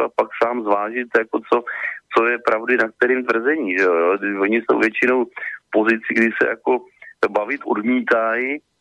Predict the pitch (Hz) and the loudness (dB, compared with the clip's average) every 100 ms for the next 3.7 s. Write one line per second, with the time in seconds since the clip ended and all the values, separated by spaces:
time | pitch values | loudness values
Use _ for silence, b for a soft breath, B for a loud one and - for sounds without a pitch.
0 | - - 104 120 123 - 123 143 147 143 | -6 -4 0 2 2 -2 0 0 2 0
1 | 156 135 135 - 135 104 107 - - 104 | -2 0 0 0 -2 -2 -4 -4 -8 -2
2 | - 104 95 101 120 95 92 - 98 95 | 2 4 4 0 0 0 0 -2 -8 -6
3 | - - 104 101 98 - 110 | -8 0 2 2 0 2 0